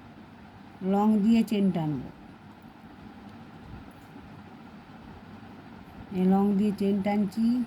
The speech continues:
একটা এটা হচ্ছে লং। আবার সুতোকে পেঁচালাম হাতে,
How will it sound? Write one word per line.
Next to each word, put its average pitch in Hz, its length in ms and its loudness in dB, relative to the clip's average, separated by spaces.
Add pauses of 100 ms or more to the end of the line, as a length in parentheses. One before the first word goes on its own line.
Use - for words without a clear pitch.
(1500)
একটা 185 340 0
এটা 202 260 4
হচ্ছে 208 200 2
লং। 190 380 4 (1700)
আবার 196 280 2
সুতোকে 208 520 -2
পেঁচালাম 208 580 0 (640)
হাতে, 208 420 -2